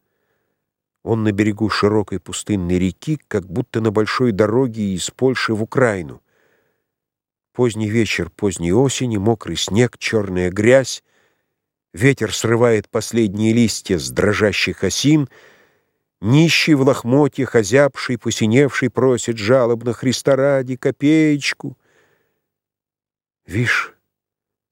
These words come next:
клеймёный», думает Алёша, глядя на руки и ноги его с кровавыми язвами. Должно быть, беглый из рекрут. И так жалеет малого озяблого,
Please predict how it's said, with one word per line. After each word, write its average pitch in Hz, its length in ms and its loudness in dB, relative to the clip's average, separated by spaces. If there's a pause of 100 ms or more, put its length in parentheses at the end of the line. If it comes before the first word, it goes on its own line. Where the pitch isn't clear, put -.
(380)
клеймёный», 98 1000 0
думает 95 480 0
Алёша, 98 400 0
глядя 90 560 -2 (240)
на 87 200 -2
руки 101 440 -2
и 98 40 0
ноги 107 400 0
его 95 260 0
с - 100 -8
кровавыми 95 640 -2
язвами. 85 680 -2 (1400)
Должно 104 380 0
быть, 107 160 0
беглый 98 500 2
из 95 120 -6
рекрут. - 560 -4 (1800)
И 104 80 -4
так 151 320 0
жалеет 123 600 0
малого 117 600 2
озяблого, 123 680 2